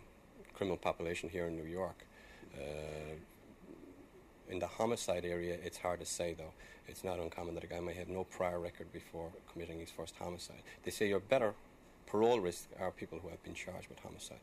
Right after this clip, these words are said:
But in your other crimes, you will find that, uh, especially in the area of robbery, that, uh,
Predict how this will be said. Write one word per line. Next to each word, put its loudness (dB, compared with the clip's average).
But 0
in 6
your 8
other 8
crimes, 2
you 0
will 0
find 4
that, -2
uh, -2
especially 0
in 2
the 0
area 0
of -6
robbery, 2
that, -8
uh, -4